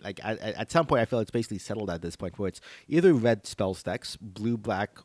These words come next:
or, like, basically the Esper color decks with blue, white, and there as well, which I can never get to work properly, um, you know, early on. And then green, white as kind of like a, as a backup. So that's kind of, like, the consensus of where the format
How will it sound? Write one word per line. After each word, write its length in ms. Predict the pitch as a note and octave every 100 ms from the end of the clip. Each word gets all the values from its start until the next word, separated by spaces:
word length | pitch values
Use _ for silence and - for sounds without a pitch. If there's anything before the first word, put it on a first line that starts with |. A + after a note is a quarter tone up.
| -
or, 360 | G2+ F#2+ F#2 F2
like, 260 | A2 F#2+ F#2
basically 300 | G2+ G2 A2+
the 180 | G2 D#2
Esper 280 | F#2 - G2
color 280 | F#2 E2
decks 280 | E2 E2 -
with 120 | E2+
blue, 160 | F#2+ F#2+
white, 220 | E2+ D#2+
and 100 | E2
there 100 | F2
as 60 | E2
well, 100 | F2+
which 160 | F#2+ - - -
I 100 | C3
can 120 | B2+
never 160 | A#2
get 160 | G#2 F#2+
to 60 | G2+
work 160 | F2+
properly, 520 | - E2 - E2+ E2+ A#2 - - -
um, 540 | F#2+ F#2 F2+ D#2+ B1 -
you 120 | G2+
know, 80 | E2 -
early 260 | G2+ F#2
on. 240 | E2+ G2 A#2+
And 100 | G2+
then 100 | G2+
green, 260 | G#2 A#2+
white 100 | A2+
as 100 | G2+
kind 160 | - F#2+
of 60 | F2
like 160 | D2
a, 20 |
as 180 | - F2
a 40 | E2
backup. 460 | - A#2 A2 F2+
So 80 | -
that's 260 | D#3 D3 -
kind 120 | F#3+
of, 40 |
like, 100 | D3+
the 60 | A#2+
consensus 480 | G2+ F#2+ G2+ A2+ F#2+
of 180 | D#2
where 320 | F2+ F2+ F2+ G2
the 100 | G2
format 360 | G2+ F#2+ E2